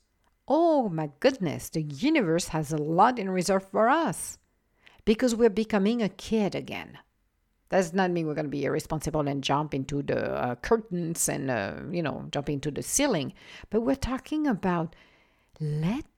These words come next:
the universe works its magic and look at the, the world with, uh, within the, uh, wi-, through the eyes of our child, of our inner child, through the eyes of our inner child. This is the most magical thing we can do.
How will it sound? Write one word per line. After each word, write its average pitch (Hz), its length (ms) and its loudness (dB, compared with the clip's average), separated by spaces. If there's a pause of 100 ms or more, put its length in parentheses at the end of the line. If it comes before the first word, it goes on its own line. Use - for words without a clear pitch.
the 208 120 2
universe 233 640 -2
works 160 320 -4
its - 200 -6
magic 165 440 -4
and 196 360 4
look 294 240 0
at 262 240 -4
the, 208 200 -8 (520)
the 196 100 6
world 220 360 4
with, 185 380 0
uh, 180 160 0 (720)
within 226 320 2
the, 185 240 0
uh, 196 60 -2
wi-, 196 280 -2
through - 280 -2
the 220 200 -4
eyes 233 340 0
of 160 200 -2
our 151 260 0 (120)
child, 233 640 -4 (800)
of 175 200 -2
our 151 160 -6 (120)
inner 220 320 -4
child, - 420 -10 (260)
through 247 300 -4
the 240 200 -6
eyes 160 360 -4
of - 200 -10
our - 140 -8 (100)
inner 196 300 -8
child. - 320 -12 (260)
This 269 260 -2
is 226 120 -2
the 196 100 2
most 151 320 -4
magical 233 520 -4
thing 220 240 -4
we 214 100 -2
can 180 260 -4
do. 139 200 -6